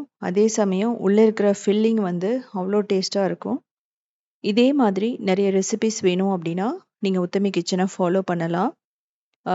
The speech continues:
கிரியேட்டிவ் வேர்ல்ட்னு சொல்லிட்டு இன்னொரு சேனல் இருக்கு. அதுலயுமே கிட்டத்தட்ட தௌசண்ட் நைன் ஹண்ட்ரட் ரெசிபீஸ் இருக்கு.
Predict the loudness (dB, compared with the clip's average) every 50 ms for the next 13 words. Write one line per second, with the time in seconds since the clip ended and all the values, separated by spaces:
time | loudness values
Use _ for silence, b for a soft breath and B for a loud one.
0 | -2 -2 -2 0 0 2 2 2 2 0 0 2 2 2 2 2 0 0 0 0
1 | 0 0 -2 -2 -2 0 0 0 0 0 0 0 0 0 2 2 0 0 0 -2
2 | -4 -4 -4 -4 -4 -6 -8 -14 _ -4 -2 0 2 2 4 4 4 4 2 0
3 | 0 0 0 0 0 0 -2 -2 -2 -2 -2 0 0 2 2 2 2 2 2 2
4 | 0 0 -2 -2 -2 -4 -4 -4 -4 -4 -4 -2 -2 -2 0 -2 -2 -2 -4 -6
5 | -6 -8 -8 -8 -8